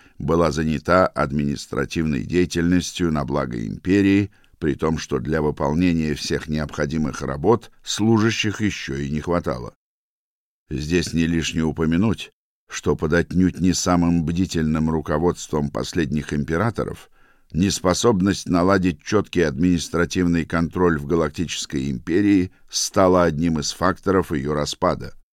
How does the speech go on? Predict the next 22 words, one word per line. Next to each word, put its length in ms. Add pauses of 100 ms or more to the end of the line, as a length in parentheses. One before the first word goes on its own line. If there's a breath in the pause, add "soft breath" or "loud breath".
(640)
Каждый 460
день 260
огромные 600
флотилии 560
звездолётов 800
доставляли 640
на 180
Трентер 460
продукты 800 (120)
из 260
двадцати 800 (160)
сельскохозяйственных 1500
миров. 440 (680)
Полная 500
зависимость 720
во 140
всех 300
жизненных 600
потребностях 1040
от 180
других 460
миров – 500